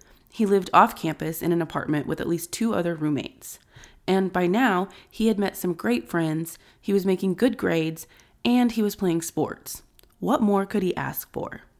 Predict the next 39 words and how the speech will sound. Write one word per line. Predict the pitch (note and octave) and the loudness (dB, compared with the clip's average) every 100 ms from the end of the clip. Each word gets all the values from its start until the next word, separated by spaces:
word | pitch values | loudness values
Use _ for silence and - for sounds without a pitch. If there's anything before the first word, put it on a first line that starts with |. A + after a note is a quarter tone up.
| _ _ _ _ _ _ _ _ _ _ _ _ - | _ _ _ _ _ _ _ _ _ _ _ _ -6
But | - A3+ A3+ | 0 0 2
in | G#3 - | -2 2
April | C4+ C#4 C#4+ | 0 2 0
of | A#3 | 0
two | A3 G3 | -2 -2
thousand | F3 F3 | 0 0
and | F3+ F3 | 0 -2
seven, | D#3+ D#3 D3+ D#3+ - - | -4 -4 -4 -6 -10 -8
just | F3+ A3+ A3+ | -2 -2 -2
before | A#3 - E3+ | -4 -2 -2
the | E3 | -2
spring | E3 - D#3 | -4 -4 -4
semester | D#3 D3+ D3+ - D#3 | -4 -4 -4 -4 -6
would | D#3 | -6
come | - D3+ | -4 -4
to | - D#3 | -4 -8
a | |
close, | - E3 D3 D3 C#3+ - _ - - - | -10 -8 -6 -4 -6 -12 _ -20 -20 -6
Donnie | G3+ A#3 F4 | 0 4 4
ran | C4 F#3 | 4 4
into | E3 E3+ E3 D#3 | 2 0 -2 -4
some | - D3+ | -4 -6
trouble | - D3 C#3+ C#3 | -4 -4 -2 -2
after | D#3 D#3 E3+ | -4 -2 -4
attending | E3 F3 E3 | -2 -2 -2
a | D#3+ | -4
house | - A3 A3 | -2 -4 -4
party | - D#3 D3 D3 | -6 -4 -2 -4
with | D3+ D3 - | -4 -6 -10
some | - E3+ | -6 -2
buddies. | F#3 F3 D3 - - - _ _ _ _ _ _ _ - - - - | -2 -2 -4 -8 -14 -20 _ _ _ _ _ _ _ -20 -20 -14 -8
According | A3 - C4+ F4 F4 | -6 -2 0 2 0
to | - G#3 F#3+ | -2 -2 0
an | F#3+ | -2
article | D#3+ D#3+ E3 D#3 D#3 | -2 -4 -4 -4 -2
in | E3 | -2
the | D#3+ | -4
Daily | D#3+ D#3 E3 | -4 -4 -4
Record, | D3 C#3+ - E3 F3+ | -4 -6 -4 -4 -4